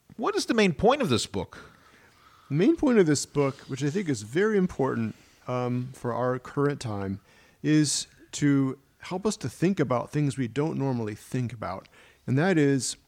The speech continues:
Speaker 2: what are really the foundations or underpinnings of the way we see the world,
Speaker 1: Mm.
Speaker 2: um, and how that has changed? Um,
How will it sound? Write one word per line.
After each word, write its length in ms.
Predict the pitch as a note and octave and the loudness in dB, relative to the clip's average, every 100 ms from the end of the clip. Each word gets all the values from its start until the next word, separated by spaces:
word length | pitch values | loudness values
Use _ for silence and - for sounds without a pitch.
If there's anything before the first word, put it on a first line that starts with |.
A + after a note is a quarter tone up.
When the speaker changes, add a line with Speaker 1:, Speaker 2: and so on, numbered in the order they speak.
| _ _ _ | _ _ _
Speaker 2:
what 180 | C#3 F#3 | 0 2
are 160 | A#3 | 2
really 520 | D#3 C#3+ D3+ D#3 D#3 C#3+ | 2 2 0 2 0 -2
the 360 | A2+ B2+ A2 - _ _ _ | -4 -4 -4 -8 _ _ _
foundations 720 | - C#3 C3+ D3 E3 E3 C3+ | -4 -2 0 0 0 -2 -2
or 120 | C3 - | -4 -4
underpinnings 920 | D#3 G3 E3+ - A#2 G#2+ G#2+ G#2+ - | -2 2 2 0 -2 -2 -6 -6 -8
of 180 | - B2 | -10 -8
the 80 | B2 | -4
way 340 | A#2 B2+ C#3+ | -2 -2 -2
we 160 | C#3 C3+ | -2 -2
see 500 | B2+ - - E3+ A#2+ | -2 -4 -2 -2 -2
the 140 | G#2+ A2 | -4 -4
world, 560 | A2+ B2 G#2 F2+ F#2+ - | -4 -2 -4 -8 -14 -16
Speaker 1:
Mm. 320 | A2 G2 F#2 B2 | -14 -12 -8 -4
Speaker 2:
um, 480 | A#2 B2 A#2+ A#2+ - - | -2 0 0 -2 -6 -6
and 140 | C3+ | -4
how 500 | A2+ C#3 D3+ D#3 D#3 D#3 - _ _ _ _ - - | -4 -4 -2 -2 -2 -8 -20 _ _ _ _ -20 -6
that 280 | C3+ D3+ | -4 -2
has 200 | C3+ C3+ | -2 -4
changed? 840 | - - - D3 D3 G2+ F2+ - - - - | -4 -4 -2 0 0 -4 -8 -12 -12 -20 -16
Um, 520 | - A#2 A#2 A#2 A2+ | -6 -2 -2 -2 -4